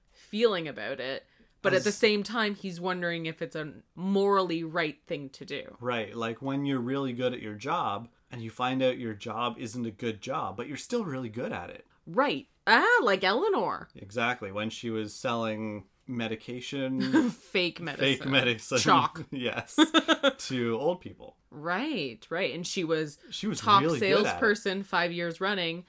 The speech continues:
Speaker 2: So what Eleanor was doing is very similar to maybe what Glenn was doing.
Speaker 1: Enjoying the work itself and still realizing it's not good work. <laughs>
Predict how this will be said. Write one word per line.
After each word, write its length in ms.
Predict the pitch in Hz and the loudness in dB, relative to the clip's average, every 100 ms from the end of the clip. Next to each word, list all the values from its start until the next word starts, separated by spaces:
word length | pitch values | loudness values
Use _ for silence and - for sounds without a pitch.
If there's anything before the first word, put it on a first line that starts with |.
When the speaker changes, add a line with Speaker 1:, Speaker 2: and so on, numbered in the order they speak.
| _ - | _ -18
Speaker 2:
So 420 | - 123 113 107 | -8 -4 0 0
what 220 | 107 113 | -2 -2
Eleanor 360 | 120 151 151 131 | -2 -4 -2 -2
was 200 | 123 113 | -2 -4
doing 320 | 127 120 113 | -4 -2 -4
is 200 | - 113 | -6 -12
very 360 | 107 117 117 117 | -8 -6 -6 -6
similar 480 | - 147 131 110 110 | -8 -6 -4 -4 -6
to 540 | - - 107 101 104 _ - | -10 -10 -8 -8 -10 _ -10
maybe 240 | 117 113 | -6 -2
what 160 | 120 113 | -2 -2
Glenn 220 | 110 113 | -6 -8
was 140 | 143 - | -10 -12
doing. 280 | 69 - - - | -16 -18 -16 -6
Speaker 1:
Enjoying 480 | 196 175 196 185 175 | -4 0 2 0 0
the 60 | 170 | -2
work 260 | 165 165 | -2 -2
itself 600 | 170 - - 151 147 147 _ _ _ | -4 -6 -2 -2 -2 -6 _ _ _
and 260 | - 151 156 | -18 -14 -14
still 260 | - 143 | -10 -8
realizing 540 | 139 135 110 117 147 127 | -8 -8 -10 -10 -12 -14
it's 220 | 92 - | -16 -18
not 180 | - - - | -18 -18 -18
good 280 | 104 - - | -16 -16 -16
work. 360 | - _ - - _ _ | -18 _ -20 -20 _ _
<laughs> 320 | 233 233 277 | -2 4 2